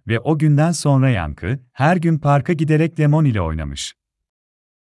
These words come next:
Yankı'nın yeni arkadaşı olan bu minik köpek, mahalledeki bir ailenin köpeğiymiş. Lemon'un sahipleri,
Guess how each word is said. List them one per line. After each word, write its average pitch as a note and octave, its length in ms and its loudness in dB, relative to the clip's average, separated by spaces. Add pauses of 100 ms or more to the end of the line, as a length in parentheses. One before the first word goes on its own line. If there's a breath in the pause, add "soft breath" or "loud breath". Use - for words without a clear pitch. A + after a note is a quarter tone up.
(720)
Yankı'nın C3 640 2
yeni B2+ 260 2
arkadaşı D3+ 560 0
olan C#3 380 2
bu E3+ 80 2
minik D#3 300 0
köpek, F2 460 -8 (160)
mahalledeki C3 680 2
bir F3 100 2
ailenin D#3+ 440 2
köpeğiymiş. A2+ 720 -4 (1400)
Lemon'un C3+ 400 4
sahipleri, B2+ 760 0